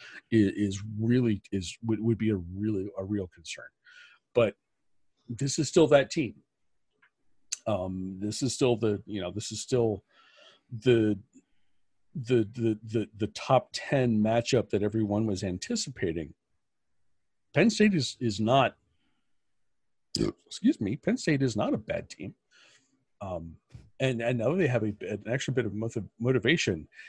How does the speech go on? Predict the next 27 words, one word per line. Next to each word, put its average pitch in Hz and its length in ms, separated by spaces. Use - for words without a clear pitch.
and 110 120
it's 104 120
kind 285 260
of, - 60
it, 107 200
it's 107 240
kind 127 240
of 95 100
frightening 117 440
from - 160
my 120 120
standpoint. - 460
Uh, 127 160
Ohio 165 220
State 220 200
is 214 100
capable 190 400
of 131 120
correcting 160 640
the, 147 140
the, 139 200
the 135 80
stuff - 680
that, 131 160
that 120 180
um, 107 540
that 123 140